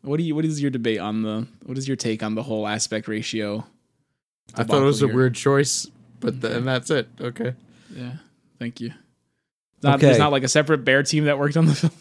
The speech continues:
Speaker 1: <laughs>
Speaker 2: I, I, I don't think it matters
Speaker 1: Okay.
Speaker 2: that much.
Speaker 1: Okay.
Speaker 2: It was made in two thousand.
Speaker 1: How would, how would they teach them to animate? They're bears.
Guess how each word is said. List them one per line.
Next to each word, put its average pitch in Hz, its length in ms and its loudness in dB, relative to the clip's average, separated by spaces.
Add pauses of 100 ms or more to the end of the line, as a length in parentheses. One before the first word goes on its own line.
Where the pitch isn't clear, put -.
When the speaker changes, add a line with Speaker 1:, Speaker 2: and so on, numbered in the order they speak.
(460)
Speaker 1:
<laughs> - 560 -20
Speaker 2:
I, - 80 -8
I, 95 180 -8
I 107 40 -6 (220)
don't 117 160 -6
think 113 120 -6
it 107 80 -4
matters 107 600 -4 (480)
Speaker 1:
Okay. 131 140 -10
Speaker 2:
that 123 160 -2
much. 127 440 0 (760)
Speaker 1:
Okay. - 140 -16 (260)
Speaker 2:
It 131 220 -10
was 110 160 -12
made 107 240 -2
in 101 140 -6
two - 180 -6
thousand. 104 460 -6
Speaker 1:
How 160 100 0
would, 202 180 2
how 165 200 0
would 190 120 2
they 196 120 4
teach - 220 -6
them 175 100 2
to 151 80 0
animate? 117 520 -4
They're 120 120 -4
bears. - 680 -8